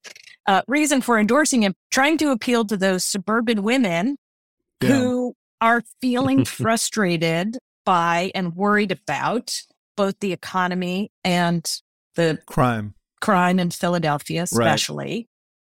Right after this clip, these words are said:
Speaker 1: and that he can connect in a way that looks more genuine than it does, uh, t-,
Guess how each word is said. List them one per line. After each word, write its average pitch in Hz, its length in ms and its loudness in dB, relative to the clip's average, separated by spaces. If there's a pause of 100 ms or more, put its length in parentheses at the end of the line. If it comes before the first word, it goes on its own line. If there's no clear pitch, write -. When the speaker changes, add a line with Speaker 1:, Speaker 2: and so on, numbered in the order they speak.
(100)
Speaker 1:
and 214 260 6
that 202 300 0
he 226 240 -2
can 247 180 0
connect - 680 -4 (180)
in 196 140 2
a 190 60 2
way 156 720 -2 (360)
that 156 380 0 (360)
looks 220 440 0
more 175 640 2 (1080)
genuine 180 720 2 (100)
than 170 160 0
it 156 160 -6
does, 151 640 0 (100)
uh, - 40 -8 (200)
t-, - 80 -12